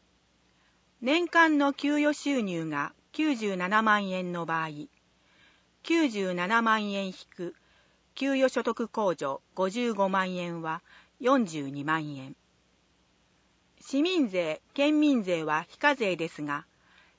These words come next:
森林環境税千円が課税されます。この場合、森林環境税が課税でも、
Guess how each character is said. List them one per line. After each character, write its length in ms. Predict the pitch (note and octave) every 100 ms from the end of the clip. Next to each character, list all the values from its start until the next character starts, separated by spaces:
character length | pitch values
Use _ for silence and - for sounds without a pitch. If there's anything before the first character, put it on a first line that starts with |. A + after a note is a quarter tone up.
| -
森 200 | C#4+ D#4
林 220 | D4 C#4+
環 240 | C#4 C4+ C4+
境 280 | - A#3 F3+
税 320 | E3+ D3+ -
千 360 | - B3 C#4+ C#4+
円 220 | C#4 B3+
が 160 | A#3+
課 180 | B3+ G3
税 200 | F3 E3
さ 160 | D#3 D3+
れ 120 | C#3+
ま 140 | C3+ D3+
す。 140 | - _ _ _ _ _ _ _ _ _ _ _ _ _ _ _ _ _ _ _ _
こ 140 | B3
の 140 | C#4 D4+
場 220 | C#4 C4
合、 40 |
森 260 | A#3+ A3 A3 _ _ _ _ - D#4 E4
林 220 | E4 E4
環 240 | D#4+ D#4+
境 240 | D4+ D#4 C4
税 200 | G3+ F3
が 140 | E3
課 180 | - F3
税 240 | G#3+ A3+
で 140 | A3 G#3
も、 240 | D3+ D3+